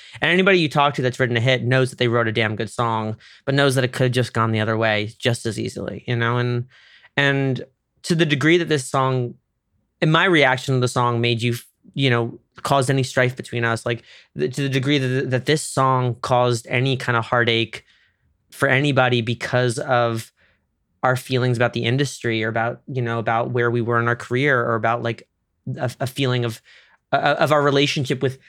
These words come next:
with our own creative freedoms outside of Sleeping Lion and all that, whatever, like, all of this noise around it, like, <laughs> not to say this, like, would it have killed us? Just chill out. And I'm not saying you're in the wrong for not having put it out or, like, whatever, but here, like,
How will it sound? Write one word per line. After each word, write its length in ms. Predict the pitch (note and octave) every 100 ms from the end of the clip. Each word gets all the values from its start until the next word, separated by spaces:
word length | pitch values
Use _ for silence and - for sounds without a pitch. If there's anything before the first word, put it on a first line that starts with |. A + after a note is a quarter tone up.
| _
with 200 | - C3 -
our 160 | C#3+ D3
own 200 | D3+ D#3+
creative 400 | - C#3+ C#3+ C3+
freedoms 520 | - C#3+ D3 C#3+ C3
outside 340 | C3+ C3 C3
of 80 | C3
Sleeping 240 | B2+ C3+ C3
Lion 140 | C3
and 100 | B2+
all 140 | C3+
that, 160 | D3+ D3
whatever, 180 | C#3+ C#3
like, 140 | C3+
all 400 | C3 D#3 F3+ F3+
of 140 | F3 C#3+
this 340 | D3+ C3+ -
noise 600 | C#3+ C#3+ C#3+ D3+ D#3 C#3
around 340 | B2+ A#2 A#2 A2+
it, 140 | A#2+
like, 240 | B2 B2 - -
<laughs> 200 | - _ - - - D3+ D3+ C3+ D#3 - D3 -
not 220 | - D#3 D#3
to 80 |
say 180 | - D#3
this, 100 | D#3+
like, 160 | A#2+ A#2+
would 120 | C3+
it 100 | C#3
have 120 | C3+
killed 180 | B2+ C3+
us? 180 | C#3+ C3
Just 300 | C#3 B2+ -
chill 220 | - B2+
out. 320 | C3 D3+ - - _ - - - -
And 80 | F3+
I'm 60 | G3+
not 160 | A3+
saying 260 | - G3 D#3+
you're 340 | C#3 E3 E3+
in 120 | E3+
the 80 | D#3+
wrong 340 | D3 C#3+ D3 C#3+
for 140 | D3+
not 260 | C#3+ C#3 D#3
having 320 | C#3 C#3 C3+
put 160 | -
it 100 | C3+
out 360 | C3 C3+ C3+ C3+
or, 100 | C3+
like, 160 | C3 B2
whatever, 220 | D3+ E3+
but 160 | D3
here, 180 | D3+ F#3
like, 220 | G3 E3